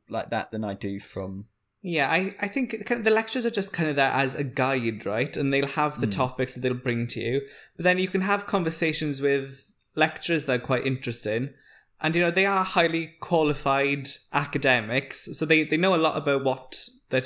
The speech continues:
Speaker 2: talking about. Um, so it's,
Speaker 1: Yeah.
Speaker 2: I think it's quite interesting to talk to them about things. And like you say, also your peers, because,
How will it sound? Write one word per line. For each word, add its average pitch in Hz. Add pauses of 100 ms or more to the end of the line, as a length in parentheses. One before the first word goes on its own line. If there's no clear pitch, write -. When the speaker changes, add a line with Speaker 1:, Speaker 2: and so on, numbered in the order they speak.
Speaker 2:
talking 135
about. 113 (420)
Um, 131
so 139
it's, -
Speaker 1:
Yeah. 175
Speaker 2:
I 175
think 180
it's 175
quite 180
interesting 156
to -
talk -
to -
them 135
about 110
things. 135 (380)
And 165
like 165
you 165
say, 160
also 151
your 143
peers, 131
because, 131